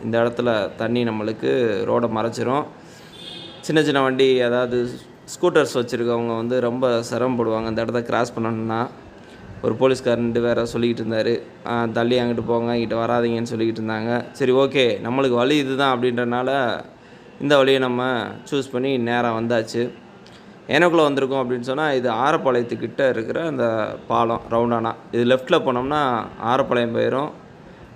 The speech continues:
ரைட்ல வந்து தத்தனேரி, ஸ்ட்ரெயிட்டா போனோம்னா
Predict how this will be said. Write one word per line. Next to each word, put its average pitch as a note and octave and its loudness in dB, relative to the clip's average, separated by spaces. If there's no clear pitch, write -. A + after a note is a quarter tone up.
ரைட்ல C#3+ 4
வந்து B2 2
தத்தனேரி, A#2+ 0
ஸ்ட்ரெயிட்டா D#3+ 2
போனோம்னா B2+ -2